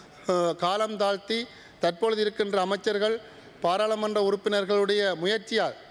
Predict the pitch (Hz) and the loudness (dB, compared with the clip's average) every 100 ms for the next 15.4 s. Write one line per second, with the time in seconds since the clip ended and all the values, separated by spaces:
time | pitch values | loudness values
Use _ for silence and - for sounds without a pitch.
0 | - - - - - 170 175 214 202 - | -20 -20 -20 -20 -6 -2 2 0 0 -2
1 | 175 175 220 208 233 208 - - 180 175 | -2 0 0 2 -2 -4 -8 -4 -2 0
2 | 214 220 214 196 190 185 180 151 - - | 0 -2 -2 -2 0 0 -2 -2 -8 -18
3 | - - - - - 190 240 233 - 240 | -20 -20 -20 -12 -2 0 2 0 -2 -4
4 | 240 - - - 175 214 202 202 226 226 | -6 -14 -18 -4 -2 0 -2 0 0 2
5 | 226 226 220 170 - - - - - - | 2 2 0 -2 -8 -20 -20 -20 -20 -20
6 | - - - - 180 - 175 185 190 - | -20 -20 -20 -4 -4 -2 -2 0 -2 -2
7 | 190 226 226 196 190 226 233 233 226 220 | 0 2 2 0 0 0 0 0 2 0
8 | 233 269 - - - 175 233 226 226 220 | -2 -6 -16 -12 -4 0 0 0 0 2
9 | 220 208 156 - - - - - - - | 2 0 -2 -8 -14 -8 -8 -10 -18 -20
10 | - - - - - - - - - - | -20 -20 -20 -20 -20 -20 -20 -20 -20 -20
11 | - - - - 214 233 226 208 165 113 | -20 -20 -20 -2 -2 2 0 0 -2 -6
12 | - - - - - 170 220 220 214 214 | -10 -20 -20 -16 -2 0 2 2 2 2
13 | 190 160 - - - - - - 185 233 | 0 -2 -12 -20 -18 -18 -20 -2 -2 2
14 | 240 220 214 220 208 220 233 202 208 202 | 2 2 2 0 0 0 0 0 0 0
15 | 196 190 190 202 | 0 0 0 0